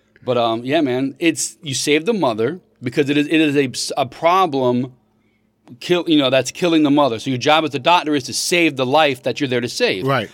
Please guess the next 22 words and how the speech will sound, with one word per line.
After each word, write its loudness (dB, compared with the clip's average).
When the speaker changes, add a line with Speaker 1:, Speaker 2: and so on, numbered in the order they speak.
Speaker 1:
And -2
by 0
happenstance, -4
you -2
have -4
to -4
end -2
the 2
other 0
life 0
because -2
it -2
is -4
killing -2
the -2
person. -6
Speaker 2:
Right. -8
Speaker 1:
And -4
I 0
can -6
also 0
see -4